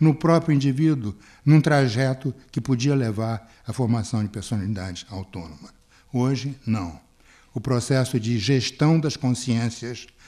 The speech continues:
se tornou demasiadamente importante para ser deixado à contingência do psiquismo individual. A administração do consenso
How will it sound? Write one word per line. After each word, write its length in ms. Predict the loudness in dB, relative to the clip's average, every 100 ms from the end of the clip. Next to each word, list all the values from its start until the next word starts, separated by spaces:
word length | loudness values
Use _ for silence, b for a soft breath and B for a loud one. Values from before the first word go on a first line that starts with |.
| b
se 180 | -4 -2
tornou 340 | 4 6 6 4
demasiadamente 800 | 4 4 4 2 2 2 2 0
importante 720 | -2 -4 -4 -2 -2 -6 -16 _ b b
para 140 | -4 -2
ser 180 | 0
deixado 540 | 0 -2 -2 -2 0 -4 B B
à 80 | -8
contingência 880 | 2 2 4 2 2 0 -2 -4 -6
do 140 | -6
psiquismo 640 | -6 -8 -6 -6 -6 -6 -6
individual. 720 | -6 -6 -8 -10 -12 -16 -20 b b b -2
A 60 |
administração 760 | 2 6 6 6 0 -2 4 4
do 100 | 4
consenso 760 | 2 0 2 2 2 0 -4